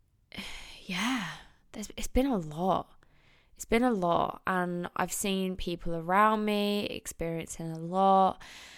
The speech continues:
Um, obviously, there is some awful things happening in the world right now. Um,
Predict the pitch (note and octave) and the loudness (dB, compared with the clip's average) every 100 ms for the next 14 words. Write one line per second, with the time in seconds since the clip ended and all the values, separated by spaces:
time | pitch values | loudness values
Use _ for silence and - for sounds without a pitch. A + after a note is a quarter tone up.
0 | - - - F3 E3+ E3 E3 E3+ F3 - | -20 -8 0 2 2 0 -4 -8 -12 -20
1 | _ _ - F3+ E3+ F3 - E3+ E3+ E3 | _ _ -4 -2 -2 -2 -2 0 0 0
2 | E3 F3 - - F3 F3+ F3 E3+ - - | -2 -6 -8 -2 0 2 0 0 -2 -2
3 | D#3+ D#3+ E3 F3+ F#3+ _ _ _ _ _ | -4 -4 -6 -8 -10 _ _ _ _ _
4 | G3+ G3+ G3 - - - F3+ F3 - F#3+ | 2 2 0 -4 -4 -4 -4 -4 -6 -8
5 | - - - - - - F#3+ G3 - E3 | -6 -6 -6 -6 -6 -6 -8 -10 -8 -8
6 | E3 E3 E3+ F3 F3 E3+ - F3+ E3 E3 | -6 -4 -2 -2 -2 -4 -4 -6 -6 -4
7 | F3+ G#3 - - - - - _ - - | -4 -4 -10 -20 -20 -20 -20 _ -10 -2
8 | E3+ E3 E3 E3 E3 E3+ | 0 0 -2 -6 -8 -10